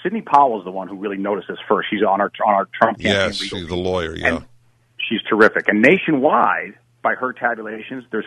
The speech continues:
Speaker 1: four hundred and fifty thousand, 'cause I think when I spoke to you last, I said there was around a half million, but I didn't know exactly. She's now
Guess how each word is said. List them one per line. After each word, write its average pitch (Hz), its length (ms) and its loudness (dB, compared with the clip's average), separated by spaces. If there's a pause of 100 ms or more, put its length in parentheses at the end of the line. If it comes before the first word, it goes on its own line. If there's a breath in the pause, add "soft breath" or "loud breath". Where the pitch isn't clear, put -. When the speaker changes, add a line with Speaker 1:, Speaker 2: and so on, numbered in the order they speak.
Speaker 1:
four 131 200 2
hundred 117 160 0
and 104 160 -8
fifty 139 300 -2
thousand, 92 360 0
'cause 101 100 -4
I 98 60 2
think 170 160 -2
when 160 100 4
I 127 80 2
spoke 135 180 -2
to - 60 -10
you 120 60 -4
last, 113 240 0
I 104 40 -4
said 110 120 -6
there 107 60 -4
was 101 100 -4
around 113 320 0
a - 20 -8
half 110 220 -2
million, 98 180 -10
but 85 120 -2
I 87 80 -2
didn't 107 240 -4
know 104 160 -4
exactly. 95 440 -4 (540 loud breath)
She's 139 180 -2
now 123 200 4